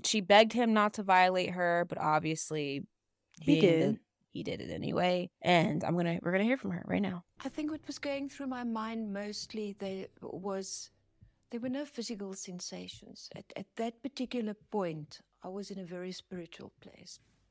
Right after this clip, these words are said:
Speaker 3: Yes, in the next minute, there was a car, this, a sound of a car approaching.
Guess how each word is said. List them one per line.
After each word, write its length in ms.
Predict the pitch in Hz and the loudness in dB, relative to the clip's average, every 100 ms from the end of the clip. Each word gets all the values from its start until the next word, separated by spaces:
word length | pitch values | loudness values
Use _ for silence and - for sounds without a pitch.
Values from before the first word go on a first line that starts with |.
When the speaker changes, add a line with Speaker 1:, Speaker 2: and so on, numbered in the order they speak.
| _ _ _ _ _ _ _ - | _ _ _ _ _ _ _ -4
Speaker 3:
Yes, 240 | 269 233 | -2 0
in 80 | 240 | 0
the 80 | 226 | 0
next 320 | 226 262 - | 0 -2 -4
minute, 380 | 214 214 196 196 | -2 0 -2 -4
there 120 | 196 | -6
was 180 | 196 196 | -6 -8
a 40 | |
car, 360 | 202 240 226 196 - | -8 -4 -2 -4 -6
this, 160 | - - | -14 -12
a 40 | |
sound 360 | 196 - 202 202 | -10 -8 -6 -8
of 120 | 185 | -10
a 60 | 185 | -12
car 280 | 226 226 | -8 -6
approaching. 760 | - - 175 180 - - - | -6 -8 -10 -10 -14 -14 -12